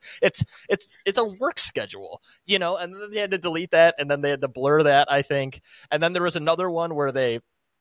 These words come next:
pulled up a laptop and they, they said, uh, they were like, "Oh, look, this is, like, a Ha-, Ha-, Hamas la-,"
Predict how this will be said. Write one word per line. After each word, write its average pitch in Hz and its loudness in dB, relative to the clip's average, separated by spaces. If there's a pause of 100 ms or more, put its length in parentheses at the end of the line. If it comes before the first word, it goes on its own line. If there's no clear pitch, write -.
(300)
pulled 160 2
up 156 0
a - -2
laptop 131 0 (320)
and 131 -4
they, 123 -2
they 127 -2
said, 123 4
uh, 110 0
they 127 -4
were 120 -4
like, 120 -4
"Oh, 160 4
look, 147 -4
this 143 -6
is, 131 -10
like, 123 -4
a 113 -2
Ha-, 117 -6
Ha-, 131 -6 (120)
Hamas 135 0
la-," 139 -2